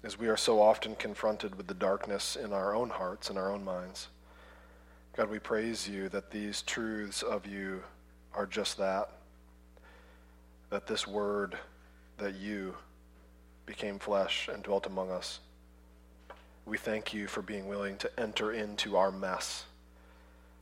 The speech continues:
and to give us that messy love of salvation, that through that mess we might be cleaned up, that we might be fit to come before you,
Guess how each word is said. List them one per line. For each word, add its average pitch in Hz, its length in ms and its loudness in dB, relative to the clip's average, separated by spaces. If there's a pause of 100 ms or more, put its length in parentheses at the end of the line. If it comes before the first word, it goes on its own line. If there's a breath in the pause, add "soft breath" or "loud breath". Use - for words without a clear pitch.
(540 loud breath)
and 107 80 -8
to 117 100 0
give 107 300 0
us 98 220 2
that 110 240 6
messy 110 400 2
love 98 400 4
of 98 120 -4
salvation, 95 720 0
that 98 160 0
through 113 320 -4
that 104 240 2
mess 95 380 -4
we 98 160 -8
might 95 300 -4
be 92 80 -6
cleaned 90 340 -6
up, 85 260 -4 (840)
that 95 140 -4
we 107 100 -4
might 101 300 -2
be 95 80 -4
fit 101 280 -2
to - 80 -6
come 92 220 -2
before 92 380 -4
you, 92 180 -6